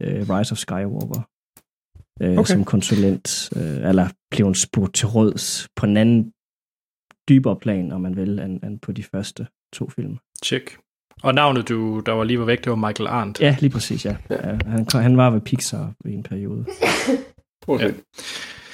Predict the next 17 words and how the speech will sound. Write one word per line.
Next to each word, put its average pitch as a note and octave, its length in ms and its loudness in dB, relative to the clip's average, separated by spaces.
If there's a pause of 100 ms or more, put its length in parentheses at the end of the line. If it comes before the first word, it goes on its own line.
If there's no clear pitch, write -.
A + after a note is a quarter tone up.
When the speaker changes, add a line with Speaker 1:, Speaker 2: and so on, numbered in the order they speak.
(960)
Speaker 2:
Ja. F3 420 8
Øh, E3+ 80 2
men E3 120 4
den G3+ 120 6
er G3 60 6
så G3 160 6
instrueret E3+ 480 6
af B2 340 0 (100)
J - 20 6
J B2 300 0 (200)
Abrams, - 720 0 (220)
og, A#2+ 280 0 (300)
øhm, A2+ 440 -4 (1120)
hvad C#3 180 2
hedder A#2+ 300 4
det? A2+ 720 -2 (140)
Og B2+ 320 4